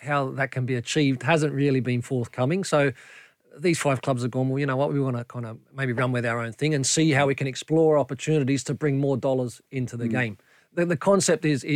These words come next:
Speaker 1: is okay, uh, because more money into the game is fantastic because it can be dis-, distributed into the right areas to help grow it.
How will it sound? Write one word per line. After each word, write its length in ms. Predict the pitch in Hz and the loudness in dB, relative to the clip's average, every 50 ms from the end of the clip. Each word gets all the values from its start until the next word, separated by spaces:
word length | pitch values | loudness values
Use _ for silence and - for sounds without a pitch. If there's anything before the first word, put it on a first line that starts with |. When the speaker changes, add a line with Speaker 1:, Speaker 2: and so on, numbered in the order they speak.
| 151 | 0
Speaker 1:
is 160 | 151 135 123 | 0 0 0
okay, 480 | 139 131 127 120 - 139 147 170 196 190 - - - _ _ _ _ | 2 0 0 0 2 2 2 2 2 0 -6 -16 -20 _ _ _ _
uh, 540 | - 135 131 131 131 131 127 123 123 123 127 | -4 -2 0 2 4 4 4 4 4 2 2
because 460 | 127 127 143 131 - 135 123 113 - - - _ _ _ 131 135 | 0 -2 -4 -4 -4 -4 -6 -6 -8 -12 -16 _ _ _ -4 0
more 160 | 151 151 139 | 2 4 4
money 160 | 135 135 135 | 4 4 2
into 140 | 131 120 123 | 2 0 0
the 80 | 127 | 0
game 160 | 120 131 131 131 | 0 2 0 0
is 80 | 120 | -2
fantastic 560 | - 135 127 120 117 - 156 165 - - 165 | -2 -4 -4 -2 0 0 0 0 0 -2 -4
because 260 | - - - - 127 113 | -4 -6 -8 -8 -8 -8
it 40 | - | -8
can 100 | - 127 | -8 -8
be 80 | 123 | -6
dis-, 180 | 117 120 123 117 | -4 -4 -4 -4
distributed 560 | - - 151 131 - - 123 123 127 117 120 | -4 -2 -2 -2 -2 -2 -4 -4 -4 -4 -4
into 360 | 120 123 120 117 120 113 110 - | -4 -6 -6 -6 -8 -10 -12 -8
the 120 | 135 131 123 | -4 -2 0
right 220 | 131 123 120 120 | 0 2 2 2
areas 280 | 120 127 147 151 139 - | 2 2 2 2 0 -2
to 120 | - 131 | -2 0
help 200 | 120 135 120 - | 0 0 0 -2
grow 240 | - - 135 156 196 | -2 0 2 4 4
it. 80 | 208 | 2